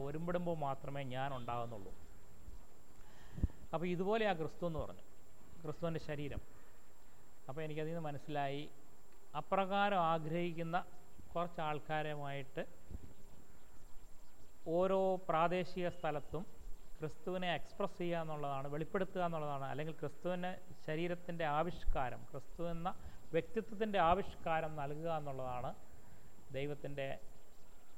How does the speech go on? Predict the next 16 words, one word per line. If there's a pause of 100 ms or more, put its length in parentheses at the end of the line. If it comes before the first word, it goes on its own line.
(180)
ഏറ്റവും
വലിയ (600)
ആഗ്രഹമെന്ന്
എൻ്റെ
ഹൃദയത്തിൽ
മനസ്സിലായി. (1400)
അപ്പോൾ
അതിനു
മുമ്പ് (120)
ഞാനും (260)
ഈ (1040)
മിനിസ്ട്രിയിലും
ഒക്കെ
ഉണ്ടായിരുന്നു. (2000)
അപ്പം (300)
പിന്നെ